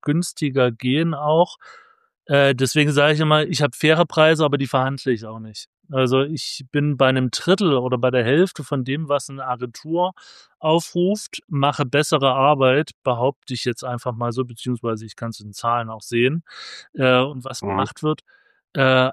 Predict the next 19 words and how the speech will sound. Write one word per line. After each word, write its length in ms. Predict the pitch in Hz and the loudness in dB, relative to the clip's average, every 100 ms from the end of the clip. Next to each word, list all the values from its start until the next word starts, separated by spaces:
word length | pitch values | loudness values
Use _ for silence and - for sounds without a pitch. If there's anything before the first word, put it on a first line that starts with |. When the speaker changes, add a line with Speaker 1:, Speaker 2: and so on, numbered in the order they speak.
| - | -2
Speaker 1:
aber 280 | 143 143 | 0 2
das 200 | 139 147 | 0 -2
ist 180 | - - | -2 0
halt 220 | 147 147 | 2 4
ein 80 | 147 | 2
fairer 340 | - 147 131 123 | 0 2 2 0
Preis, 520 | - 135 170 196 - | -2 0 2 2 0
der 140 | 147 | -6
passt 460 | 131 156 202 - - | -4 -2 -4 -4 -14
und 160 | 160 | -12
das 100 | 151 | -12
ist 160 | 151 139 | -14 -14
für 120 | 156 | -12
mich 180 | 147 143 | -10 -6
okay. 380 | 139 - 123 104 | -6 -4 -4 -4
Wenn 100 | 117 | -8
jemand 280 | 127 123 120 | -6 -6 -4
mehr 280 | 131 143 | -2 -2
will, 240 | 156 180 | 0 0